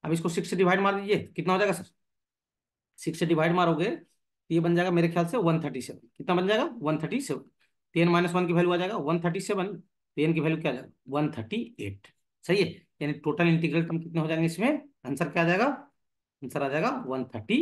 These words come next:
एट, है ना, इंटीजर टाइप का सवाल था, तो आंसर क्या आ जाएगा, वन थर्टी एट। कभी भी ऐसे सवाल आए तो आप यही प्रोसीजर फॉलो करना है, शुरू में वैल्यू रख के हिट एंड ट्रायल से चेक कर लो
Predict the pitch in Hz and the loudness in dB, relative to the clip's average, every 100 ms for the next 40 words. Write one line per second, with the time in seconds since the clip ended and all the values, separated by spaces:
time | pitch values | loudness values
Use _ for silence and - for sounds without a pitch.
0 | 403 - 123 - - _ _ - 233 262 | 0 -4 -8 -8 -20 _ _ -4 -2 -2
1 | - _ - 139 147 139 123 247 262 165 | -6 _ -8 -2 0 0 -2 -4 0 0
2 | 127 - 226 175 139 143 143 135 160 302 | 0 -2 -6 -6 -6 -4 -4 -2 -2 -4
3 | - _ _ _ 208 240 175 120 131 131 | -8 _ _ _ -2 0 0 -6 -10 -6
4 | 190 214 - 269 240 240 226 214 202 214 | 2 4 4 4 2 0 2 2 2 0
5 | 247 - 180 175 180 185 165 165 180 233 | -4 -4 -2 2 2 2 0 -6 -4 -4
6 | - 139 123 120 127 - - _ _ _ | -2 -2 -4 -8 -12 -14 -20 _ _ _
7 | _ - 175 202 254 311 - _ _ _ | _ 0 2 4 2 0 -6 _ _ _
8 | _ _ - 147 175 175 170 220 180 185 | _ _ -4 2 4 2 0 0 2 0
9 | 185 175 170 170 190 214 220 285 | 0 0 -2 -4 -4 0 2 2